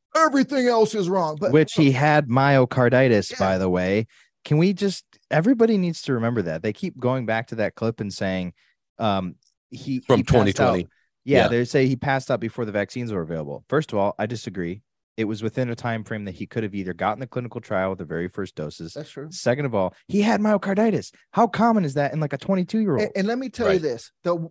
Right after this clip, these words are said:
Speaker 1: the name of the film, Blank Suddenly, doesn't mean that everybody in the film blanks suddenly.
Speaker 2: Yeah,
Speaker 1: Okay.
Speaker 2: we didn't get
Speaker 1: It
Speaker 2: the hipaa records of every
Speaker 1: it,
Speaker 2: human
Speaker 1: it,
Speaker 2: being
Speaker 1: it's
Speaker 2: on
Speaker 1: like
Speaker 2: the internet.
Speaker 1: this. It's like
Speaker 2: <laughs>
Speaker 1: Star Wars is about things that happen in star
Speaker 2: <laughs>
Speaker 1: areas,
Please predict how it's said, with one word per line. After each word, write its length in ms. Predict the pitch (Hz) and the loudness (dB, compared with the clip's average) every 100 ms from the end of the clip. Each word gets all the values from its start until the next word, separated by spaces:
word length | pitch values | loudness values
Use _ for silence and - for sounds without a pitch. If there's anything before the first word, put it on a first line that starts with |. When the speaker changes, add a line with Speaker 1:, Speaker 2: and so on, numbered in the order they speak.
| _ | _
Speaker 1:
the 240 | 165 170 | -4 -4
name 320 | 156 180 214 226 | -2 -4 -2 -2
of 60 | |
the 80 | 202 | -4
film, 520 | - 190 208 220 196 - _ _ _ _ 160 | -2 -2 -2 -4 -8 -12 _ _ _ _ -4
Blank 260 | 180 - | -4 -4
Suddenly, 600 | - 185 180 202 220 233 - _ _ _ _ | -4 0 0 -2 -4 -6 -10 _ _ _ _
doesn't 360 | 202 233 262 190 | -2 -2 -2 -4
mean 260 | 214 220 | -4 0
that 180 | 202 165 - | 0 0 -2
everybody 480 | 208 214 190 202 185 | -4 -4 -2 -2 -4
in 60 | |
the 80 | 165 | -6
film 340 | - 196 175 | -2 -2 -2
blanks 360 | 151 170 175 - | -2 -4 -4 -4
suddenly. 560 | 175 165 156 110 76 - | -2 0 -2 -6 -14 -4
Speaker 2:
Yeah, 140 | 185 | -2
Speaker 1:
Okay. 260 | 160 214 208 | 0 2 4
Speaker 2:
we 80 | 220 | 4
didn't 160 | 262 | 4
get 120 | 226 | 4
Speaker 1:
It 20 | 214 | 4
Speaker 2:
the 80 | 185 | 4
hipaa 360 | 143 233 196 143 | 4 4 4 6
records 460 | 143 143 131 127 | 4 4 0 2
of 180 | 143 131 | 2 4
every 280 | 143 170 175 | 2 2 0
Speaker 1:
it, 60 | |
Speaker 2:
human 280 | 156 170 165 | 0 0 2
Speaker 1:
it, 120 | - | 2
Speaker 2:
being 260 | 139 151 - | 2 2 2
Speaker 1:
it's 60 | 135 | 2
Speaker 2:
on 60 | 127 | 2
Speaker 1:
like 100 | 147 | 2
Speaker 2:
the 40 | |
internet. 340 | 113 214 - - | 2 2 0 -6
Speaker 1:
this. 100 | 156 | -6
It's 160 | 185 | 0
like 160 | 220 185 | 0 -2
Speaker 2:
<laughs> 20 | |
Speaker 1:
Star 480 | - 208 214 254 320 | -6 -2 0 2 2
Wars 500 | 247 185 160 160 170 - | 2 2 2 2 -4 -4
is 140 | 190 | -2
about 460 | 185 170 190 185 - _ _ _ | -2 0 0 0 -2 _ _ _
things 200 | 226 233 | -4 -2
that 140 | 214 170 | -4 -6
happen 480 | 170 226 220 208 208 | -6 -6 -2 -4 -4
in 200 | 202 185 | -8 -8
star 920 | - - - _ 214 214 262 214 170 - | -10 -14 -16 _ 0 2 4 4 2 0
Speaker 2:
<laughs> 40 | |
Speaker 1:
areas, 640 | 180 180 165 156 139 117 | -2 -2 -4 -4 -6 -10